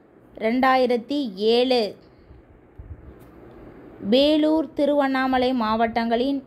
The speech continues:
நீர் ஆதாரம் எது? நாகநதி. தேசிய ஊரக வேலை உறுதி திட்டத்தின் கீழ்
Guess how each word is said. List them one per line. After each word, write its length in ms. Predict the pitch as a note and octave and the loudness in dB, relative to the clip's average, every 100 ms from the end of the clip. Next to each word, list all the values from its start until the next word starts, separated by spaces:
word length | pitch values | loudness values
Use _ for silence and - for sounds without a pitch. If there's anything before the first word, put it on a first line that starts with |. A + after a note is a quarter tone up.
| - | -10
நீர் 380 | A3 C4 D4+ C#4+ | -4 0 2 2
ஆதாரம் 640 | A#3 A#3+ A#3+ B3 B3 B3 | 2 2 2 2 0 0
எது? 460 | A#3 G3+ G#3 G3 - - - - | -4 -4 -4 -4 -8 -18 -20 -16
நாகநதி. 1000 | G3 A3 A#3+ B3 C4 A3 G#3 A#3 G#3 - - - - - - - - - - - F#3+ | -10 -4 -4 -2 -2 0 -2 -4 -6 -10 -20 -20 -20 -20 -20 -20 -20 -20 -20 -12 0
தேசிய 680 | A#3+ C4+ D4 - C#4 C#4 C#4+ | 2 2 0 -2 0 0 0
ஊரக 600 | A#3+ C4 C4 C4+ C4+ A#3 | -2 0 0 0 -2 0
வேலை 360 | A#3 C4 C#4 | 0 2 0
உறுதி 400 | C4 B3+ B3 B3+ | 0 -2 -2 -4
திட்டத்தின் 540 | B3 A3 A#3 A3+ A#3+ A#3 | -6 -4 -4 -4 -6 -4
கீழ் 340 | C4 C4+ | -2 -4